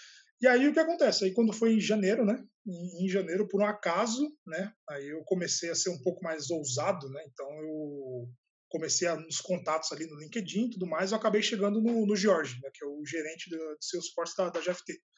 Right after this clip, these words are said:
Cara, eu lembro que eu, eu só vi, eu vi as vagas, eu vi um anúncio da G F T lá, que tinha, assim, eles tavam abrindo cinquenta vagas lá, e aí eu cheguei no Jorge por um acaso, eu mandei uma mensagem pra ele no privado, falei, "Pô, cara, eu vi que tem umas vagas aí, eu vou me candidatar."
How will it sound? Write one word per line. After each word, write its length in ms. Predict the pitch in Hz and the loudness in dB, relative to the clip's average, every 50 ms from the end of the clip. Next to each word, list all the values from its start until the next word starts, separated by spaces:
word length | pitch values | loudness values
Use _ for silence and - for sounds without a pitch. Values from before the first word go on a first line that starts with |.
| _ _ _ _ _ _ _ _ _ _ _ _ _ _ _ _ _ _ _ _ | _ _ _ _ _ _ _ _ _ _ _ _ _ _ _ _ _ _ _ _
Cara, 240 | - 226 240 214 180 | 0 2 2 4 2
eu 60 | 175 | 2
lembro 220 | 175 190 220 233 269 | 2 2 2 2 0
que 80 | - | 0
eu, 160 | 262 262 240 220 | 2 4 4 4
eu 280 | 185 165 175 185 185 | 2 2 2 0 0
só 440 | 180 - - 196 185 202 247 247 214 165 139 | 0 0 2 4 4 6 6 4 2 0 0
vi, 180 | 139 180 262 233 | -2 -2 0 2
eu 100 | 208 190 | 2 2
vi 200 | 156 139 170 247 | 0 2 4 4
as 200 | 277 214 - - | 4 4 2 -2
vagas, 320 | 156 160 196 196 180 151 | -2 -2 -2 -2 -4 -6
eu 100 | 151 139 - | -8 -12 -8
vi 180 | 175 190 185 185 | -8 -6 -6 -4
um 100 | 180 185 | -2 -2
anúncio 420 | 196 196 170 170 220 285 - - | -2 -2 2 2 2 2 2 0
da 100 | 208 202 | 0 0
G 100 | 175 185 | 0 -2
F 120 | 170 - - _ | -4 -6 -10 _
T 120 | - 156 160 | -12 -10 -8
lá, 180 | 147 131 160 - | -8 -8 -10 -12
que 80 | - - | -14 -16
tinha, 120 | - 165 | -14 -10
assim, 200 | - - - 170 143 143 | -10 -12 -12 -12 -16 -16
eles 160 | 147 135 123 | -14 -14 -10
tavam 180 | - 156 151 156 | -10 -6 -6 -6
abrindo 240 | 151 147 165 165 - | -6 -6 -8 -10 -10
cinquenta 380 | - 185 - - 185 185 208 180 | -10 -10 -8 -8 -4 -2 -2 -2
vagas 440 | 131 127 139 165 180 165 147 131 | -2 -2 -4 -4 -4 -4 -6 -6
lá, 140 | 131 135 180 233 _ _ _ _ _ | -6 -8 -10 -10 _ _ _ _ _
e 100 | - 147 | -12 -10
aí 200 | 139 131 131 139 | -8 -8 -8 -6
eu 520 | 151 165 175 180 180 180 170 160 151 135 123 117 _ - - - - - _ _ _ _ - | -4 -2 0 2 2 2 0 -2 -4 -8 -10 -16 _ -20 -20 -20 -20 -20 _ _ _ _ -6
cheguei 360 | - - - 202 175 190 214 | -2 2 2 4 4 4 0
no 100 | 240 240 | 0 0
Jorge 340 | 180 160 175 190 190 - - | 2 2 2 2 2 0 -4
por 140 | - 196 | -2 -2
um 40 | 208 | 0
acaso, 520 | - - - - 151 156 196 214 226 269 262 - _ - | 0 -2 -4 -4 0 0 0 0 -2 -6 -10 -12 _ -4
eu 80 | 175 | 0
mandei 220 | 190 214 208 190 240 | 0 2 2 2 0
uma 120 | 285 330 | 0 0
mensagem 400 | 330 262 - - 226 269 262 302 | 0 0 2 2 2 2 2 0
pra 180 | - 311 233 190 | 0 2 2 2
ele 140 | 220 233 226 | 2 2 2
no 160 | 233 240 226 | 2 2 2
privado, 440 | - 262 220 175 156 254 - 233 208 | 0 -4 -4 -2 0 -2 -2 -2 -2
falei, 220 | - 214 226 240 | -2 -2 -2 -2
"Pô, 240 | - - 285 285 - | 0 0 0 0 2
cara, 180 | - 208 190 | 2 2 2
eu 60 | 185 180 | 2 0
vi 100 | 247 - | -2 -8
que 60 | - | -6
tem 100 | - 262 | -4 -4
umas 180 | 240 226 180 151 | -4 -4 -2 -2
vagas 320 | 196 208 240 233 226 202 202 | 0 0 0 0 0 -2 -2
aí, 160 | 202 214 247 | -2 -2 -2
eu 140 | 269 254 247 | -2 -2 -2
vou 220 | 262 247 269 262 | -2 -2 -2 -2
me 100 | 277 262 | -2 -4
candidatar." 540 | - 277 254 247 269 302 302 302 311 277 - | -2 -2 -2 2 2 2 2 2 0 -2 -2